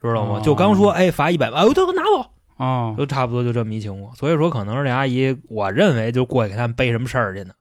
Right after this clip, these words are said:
Speaker 1: 知道吧？
Speaker 2: 哦。
Speaker 1: 我这么一个严谨、这么一个相信科学的人，我就这么想，<laughs> 好吧？
Speaker 2: 背事儿指的是？
Speaker 1: 就没准儿之前这屋里头他们不敢住，是因为有什么东西，然后说，
Speaker 2: 哦，
Speaker 1: 对吧？
Speaker 2: 让他去给顶包了。
Speaker 1: 啊。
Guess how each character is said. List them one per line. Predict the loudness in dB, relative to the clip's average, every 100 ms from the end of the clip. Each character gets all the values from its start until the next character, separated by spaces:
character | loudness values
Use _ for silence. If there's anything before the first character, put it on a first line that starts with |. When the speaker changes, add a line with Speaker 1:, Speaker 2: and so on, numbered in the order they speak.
| _ _ _ _ _ -6
Speaker 1:
知 | -2
道 | 0
吧？ | 0
Speaker 2:
哦。 | -2
Speaker 1:
我 | -2
这 | 0
么 | 0
一 | -2
个 | -2
严 | -2 -2
谨、 | -4 -6 -6
这 | -6
么 |
一 | -4
个 | -4
相 | -4 -4
信 | -6
科 | -4 -4
学 | -4
的 | -8
人， | -12 -12
我 | -2
就 | 0
这 | 0
么 | -4
想， | -8 -12 _ _
<laughs> | _ _ _
好 | -12 -8
吧？ | -6 -8 _ -2
Speaker 2:
背 | 2 2
事 | 2
儿 | 0 -2
指 | -8 -8
的 | -6
是？ | -6 -6 -8 -12 -18 -14
Speaker 1:
就 | -14
没 | -8 -6
准 | -4
儿 | -6
之 | -4 -6
前 | -4 -6 -6 -6
这 | -6
屋 | -6 -4 -4
里 | -4
头 | -6 -6
他 | -4
们 | -4
不 | -2
敢 | -4 -4
住， | -2 -2 -2
是 | -2
因 | -2
为 | 0 0 -2
有 | -4
什 | -4
么 | -2
东 | -2 -2
西， | -2
然 | -4 -2
后 | 0
说， | 2 2
Speaker 2:
哦， | 0 0 2
Speaker 1:
对 | 2
吧？ | 0 -2 -6
Speaker 2:
让 | -4
他 | -2 -2
去 | 0
给 | 0
顶 | 0 -2 0
包 | 2 4 2
了。 | 0
Speaker 1:
啊。 | -4 -6 -12